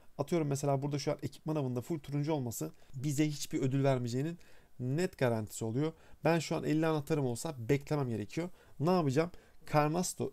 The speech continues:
Ernesto'dan sonra, Ernesto'dan sonra, e, kırmızı veya değer-, değerli bir eşya çıkartan bir kişiyi beklemem gerekiyor.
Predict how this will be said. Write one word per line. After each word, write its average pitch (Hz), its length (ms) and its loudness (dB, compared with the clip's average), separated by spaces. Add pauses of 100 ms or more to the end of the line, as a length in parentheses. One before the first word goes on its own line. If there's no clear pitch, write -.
(140)
Ernesto'dan 117 800 0
sonra, 113 440 -6
Ernesto'dan 113 520 -4
sonra, 139 480 -2 (460)
e, 117 220 -2
kırmızı 143 760 0 (340)
veya 123 380 0
değer-, 127 560 0
değerli 123 400 2
bir 151 60 0
eşya 123 320 0
çıkartan 113 760 -4
bir 175 80 -4
kişiyi 165 440 -4 (300)
beklemem 139 500 2
gerekiyor. 107 460 -2